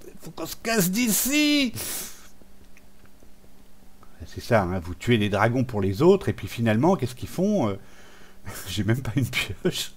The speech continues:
Je suis comme un con, là. En plus, ça va détruire la porte, je crois. Faudra que je la remplace. J'aurai une porte cassée dans la prison.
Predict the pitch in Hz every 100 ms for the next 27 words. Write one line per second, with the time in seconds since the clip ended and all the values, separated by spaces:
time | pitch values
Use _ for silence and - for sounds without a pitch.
0 | - - - 113 107 180 196 160 147 -
1 | 147 113 101 90 - - - - - 107
2 | - - 101 98 117 127 160 135 110 110
3 | 123 - 98 95 - - - - - -
4 | - - - - - 104 113 107 107 110
5 | 92 92 113 - - - - - - -
6 | - - - 82 104 107 120 - - 127
7 | 160 151 143 - 139 117 107